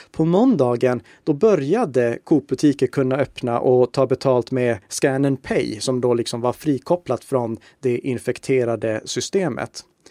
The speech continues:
Och på onsdagsmorgonen, då meddelade Coop att, eh, femhundra butiker skulle öppna, så att de räknade med att ha alla butiker öppna nu under torsdagen.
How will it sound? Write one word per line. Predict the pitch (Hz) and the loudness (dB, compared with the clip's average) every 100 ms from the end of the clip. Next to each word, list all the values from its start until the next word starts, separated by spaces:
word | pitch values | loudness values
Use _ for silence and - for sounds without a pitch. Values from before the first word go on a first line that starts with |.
| - - - - | -20 -20 -20 -20
Och | _ 143 139 - | _ 2 2 2
på | - 143 147 | 2 2 4
onsdagsmorgonen, | 180 160 - 160 190 190 143 127 117 123 143 | 2 0 0 -2 2 2 2 0 -2 -2 0
då | 147 | 2
meddelade | 135 127 127 120 117 | 2 0 0 0 -2
Coop | - 127 - - | 0 0 0 -4
att, | 123 107 - | -4 -2 -2
eh, | 123 117 117 | 0 0 -2
femhundra | - 160 143 139 123 | 0 0 0 0 0
butiker | 131 143 143 139 123 113 | 0 0 -2 0 -2 -2
skulle | - 120 117 | -2 -2 -2
öppna, | - - 120 | -4 -6 -10
så | 104 117 | -6 -6
att | |
de | 117 117 | -6 -4
räknade | 123 110 123 117 | -4 -4 -8 -6
med | 113 110 - | -6 -6 -6
att | 110 - - | -8 -8 -18
ha | - 127 - - | -6 -4 -4 -2
alla | 139 117 127 | -2 0 -2
butiker | 123 120 120 101 - 104 - - | -4 -4 -6 -6 -6 -6 -8 -10
öppna | 113 - 110 101 - - _ | -10 -10 -10 -8 -10 -18 _
nu | 120 120 113 107 - | -8 -2 -2 -4 -8
under | - 110 98 104 101 - | -8 -8 -8 -8 -8 -6
torsdagen. | - 135 - 120 - - 73 | -4 -4 -4 -6 -6 -8 -12